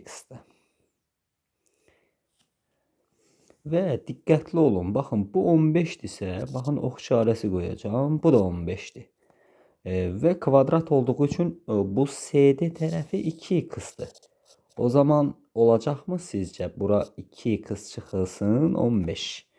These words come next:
Pifaqor teoreminə diqqət. Baxın, bu üç bucağa baxıram. Baxın, bu üç bucaqda Pifaqor teoremini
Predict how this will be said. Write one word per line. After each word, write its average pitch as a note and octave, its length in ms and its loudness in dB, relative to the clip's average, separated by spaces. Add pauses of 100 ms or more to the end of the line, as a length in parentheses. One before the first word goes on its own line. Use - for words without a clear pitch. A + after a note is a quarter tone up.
(480)
Pifaqor D3+ 480 0
teoreminə G#2+ 560 2
diqqət. F#2 680 -8
Baxın, B2+ 360 -8 (260)
bu C3 120 6
üç - 220 -6
bucağa F#2+ 360 -4
baxıram. F#2 500 -8 (720)
Baxın, A2+ 360 -6
bu C3 100 2
üç A2 220 -2
bucaqda G2+ 440 -2
Pifaqor F#2+ 440 -4
teoremini F2+ 460 -4